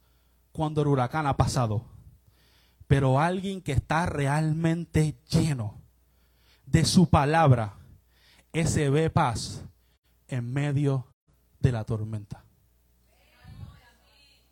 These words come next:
Y es más difícil explicarlo que vivirlo. Vivir la experiencia de ser interceptado por el gozo del Espíritu de Dios tiene la intención de cambiar nuestro corazón.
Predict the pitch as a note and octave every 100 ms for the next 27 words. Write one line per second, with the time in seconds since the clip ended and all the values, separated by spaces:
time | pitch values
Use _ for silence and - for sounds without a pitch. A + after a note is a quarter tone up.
0 | _ _ _ _ _ _ _ _ _ _
1 | _ F3+ G#3 A3+ A#3+ G3 G#3 F#3 A3+ G3
2 | G#3+ F3+ - - E3 C#3 E3+ G3+ A#3+ A#3
3 | F#3+ D3+ C3+ B2+ C#3+ C#3 C3 G#2+ - -
4 | - - _ _ _ _ _ _ _ -
5 | - - - G3+ G3 A3 B3+ - B3+ G#3+
6 | A#3 B3 A#3+ A#3 F3+ F#3+ G#3 - A#3 G#3+
7 | F#3+ F3+ - F#3 - _ _ G3 G3 A#3
8 | A#3 G#3+ G3 E3 D#3 D#3+ A3 A3 A#3+ G#3
9 | F3 - G#3+ A3+ A#3 G#3 F3+ E3+ G3+ A3+
10 | A3 - - - - G#3 A3+ B3 A#3 A3+
11 | A3+ G3+ F#3 - A3 A3+ A3 G#3 E3 E3+
12 | F3 G#3 A3 G#3+ - G3+ F#3 E3+ F3+ D#3+
13 | - - D#3+ F#3+ E3+